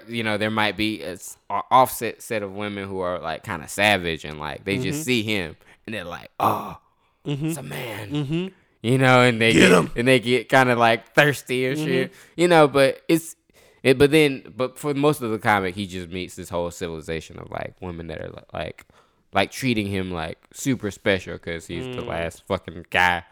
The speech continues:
Speaker 1: on Earth. So it's just like
Speaker 2: That sounds like life.
Speaker 1: it's a lot, but it's pressure, though. There's a lot of pressure.
Speaker 2: Yeah, it is.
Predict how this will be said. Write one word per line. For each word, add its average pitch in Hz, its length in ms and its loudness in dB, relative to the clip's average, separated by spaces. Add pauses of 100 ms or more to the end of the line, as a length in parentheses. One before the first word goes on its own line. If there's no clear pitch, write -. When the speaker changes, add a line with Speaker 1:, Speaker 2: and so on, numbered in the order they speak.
(380)
Speaker 1:
on 117 200 -4 (200)
Earth. 113 520 0 (160)
So 123 240 0
it's 120 100 -2
just 123 200 -10
like 113 300 0 (300)
Speaker 2:
That - 120 -20
sounds 90 320 -20
like 69 160 -20 (120)
life. 98 220 -16
Speaker 1:
it's - 180 -16
a 131 60 -8
lot, 120 240 2
but 120 100 4
it's 117 100 -2
pressure, 120 420 2
though. 87 180 -4
There's 101 200 4
a 101 40 -6
lot 104 160 6
of 98 120 0
pressure. 107 360 -2
Speaker 2:
Yeah, 110 340 -6
it 120 140 -14
is. 117 240 -16